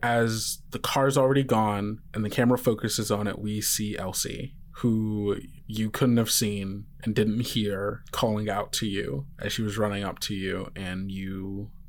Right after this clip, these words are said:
rode off. And we go back to Dakota, Aaron, and Dorothy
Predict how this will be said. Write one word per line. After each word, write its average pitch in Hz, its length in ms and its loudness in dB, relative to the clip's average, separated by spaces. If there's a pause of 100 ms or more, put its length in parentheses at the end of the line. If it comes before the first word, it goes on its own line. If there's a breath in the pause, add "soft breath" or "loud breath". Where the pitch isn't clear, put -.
(240)
rode 98 220 0
off. - 540 -10
And 120 140 4
we 123 100 6
go 120 160 6
back 120 240 4
to 117 320 4
Dakota, 120 680 4 (160)
Aaron, 104 560 0 (320)
and 110 160 2
Dorothy - 520 2